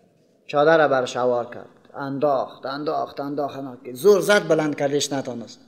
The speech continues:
یک کسی را گفت که کمکم بکن، پیامبر میگه نه کمک نمی‌تونی کنی. خودت بردار. کمش کرد. باز که زور زد، باز نه، باز کمش کرد. باز که زور زد، تو کشکشان، کشکشان خودش برد. کسی اعتراض کرده نتانست. رسول الله صلی الله علیه و سلم به ابو سفیان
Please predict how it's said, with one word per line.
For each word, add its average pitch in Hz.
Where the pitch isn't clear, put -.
یک 135
کسی 165
را 151
گفت 160
که 151
کمکم 151
بکن، 151
پیامبر 123
میگه 117
نه 120
کمک 117
نمی‌تونی 104
کنی. -
خودت 156
بردار. 92
کمش 165
کرد. -
باز 196
که 185
زور 180
زد، 160
باز 165
نه، 143
باز 170
کمش 131
کرد. -
باز 202
که 196
زور 208
زد، 175
تو 160
کشکشان، 143
کشکشان 123
خودش -
برد. 113
کسی 160
اعتراض 160
کرده 160
نتانست. 175
رسول 156
الله 226
صلی 190
الله 190
علیه 180
و 151
سلم 180
به 147
ابو 139
سفیان 135